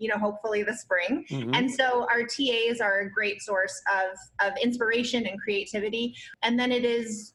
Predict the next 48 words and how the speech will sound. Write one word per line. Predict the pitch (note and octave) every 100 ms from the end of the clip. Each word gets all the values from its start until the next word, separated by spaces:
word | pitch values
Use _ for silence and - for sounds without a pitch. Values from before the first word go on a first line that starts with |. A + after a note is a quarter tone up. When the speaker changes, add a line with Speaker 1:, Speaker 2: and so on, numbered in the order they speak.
| -
Speaker 1:
you | C4+
know, | A#3+
just | G#3 B3 -
reaching | A#3 G#3+ A#3 G#3+
out | A3 G#3
to | A#3 G#3+ G3+ -
even | A#3 A3+
other | G#3+ G#3+ A3+ A3
theater | G#3+ G#3
companies | G#3+ A3 A3 A3 A3+ -
to |
see | G#3+ G#3
what | F#3 - C4+
they're | C#4 B3
doing | C4+ B3+ B3+ B3 B3
Speaker 2:
Mm-hmm. |
Speaker 1:
and, | G#3 G#3 G#3+ G#3 - A#3
and | B3 A#3+
really | B3+ B3 B3+ B3 - -
trying | B3+ A#3+ A#3
to | A3+
survey | - A3+ G#3 G3+ G#3 G3+ F#3
our, | G3+ F#3 F3+ F3+ _ G3
our | G3 -
patrons, | C#4 C#4 C4+ B3 A#3+ -
our, | G3+ G3 F#3+ F#3 - _ _ -
our | G#3
parents, | - C4 B3+ A#3+ A3+ G#3
our, | G3 F#3+
our | F#3 F#3 G3
students, | - - A#3+ A#3 A3+ A3 -
and, | G3+ G3 G3 -
and | G#3
all | G#3 G#3
of | G3
that. | G3+ G3 - - - -
Speaker 2:
And | E3+
I, | F3 -
I | E3
just | D#3+ E3
didn't | E3+ C3+
know | C#3+ B2+
who | C#3+
was, | C#3+ B2+ - -
who | C#4+
was | A#3+ -
helping | - A3 - F3+ C3
you, | A#2+ - D3+